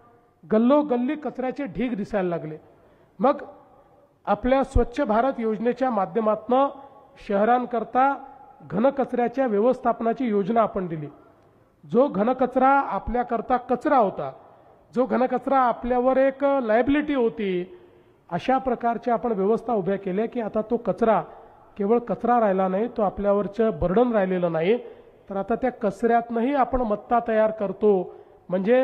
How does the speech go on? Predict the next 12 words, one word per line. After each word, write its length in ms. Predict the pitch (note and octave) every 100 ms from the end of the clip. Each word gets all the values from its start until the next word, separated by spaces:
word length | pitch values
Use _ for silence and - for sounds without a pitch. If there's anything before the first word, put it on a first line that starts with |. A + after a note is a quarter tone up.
| A#3+
वेस्टमधनं 680 | D3 A#3+ B3 B3+ A#3+ A#3 A#3
वेल्थ, 300 | F#3 A#3 F#3+ - - - _
अशा 260 | F#3 F#3 C4
प्रकारचं 540 | C4 A3+ A3+ A3 A3+
आपण 240 | B3+ B3 A#3
काम 260 | A#3 A3
सुरू 220 | G#3+ G#3
केलं. 400 | G#3 G3 F#3 A#3 A#3+ - - -
आणि 140 | G3
मोठ्या 340 | A#3 G3+ G3 C4
प्रमाणात 460 | C4 A#3 B3 A#3+ G3 - - - -
महाराष्ट्रातल्या 840 | E3+ F3 G#3 A#3 A3 A#3 A3 A3+